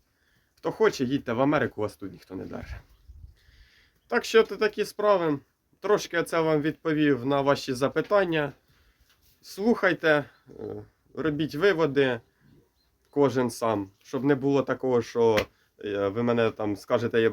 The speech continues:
ну, ми тебе послухалися, воно зовсім невигодно". Я с-, вам свою думку сказав, робіть свої виводи і вирішуйте, чи треба воно вам, чи ні. І то такі справи.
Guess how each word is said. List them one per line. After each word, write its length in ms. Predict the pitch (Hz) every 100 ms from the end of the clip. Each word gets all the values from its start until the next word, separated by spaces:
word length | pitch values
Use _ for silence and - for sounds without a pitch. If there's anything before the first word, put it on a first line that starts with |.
| 98
ну, 280 | 113 120 107
ми 100 | 98
тебе 200 | 117 113
послухалися, 720 | 113 120 226 233 165 135 - 117
воно 220 | 113 113
зовсім 420 | 190 214 - 156
невигодно". 580 | 151 135 120 113 101 92 _ _ -
Я 220 | 117 185
с-, 140 | -
вам 200 | 165 175
свою 280 | 165 175 175
думку 300 | 165 170 160
сказав, 500 | 151 - 156 196 180 - _
робіть 320 | 139 143 147
свої 280 | - 143 139
виводи 500 | 160 156 135 117 110 _ _ _ _ _ _ _ _ _ _
і 140 | - 170
вирішуйте, 640 | 156 120 - 107 101 101 - _
чи 120 | -
треба 340 | 147 202 175 160
воно 200 | 147 143
вам, 300 | 131 120 117 _
чи 180 | - 156
ні. 240 | 110 85 - _ _ _ _ _ _ _ _ _ _ _
І 120 | -
то 120 | 143 127
такі 220 | 117 -
справи. 340 | - - -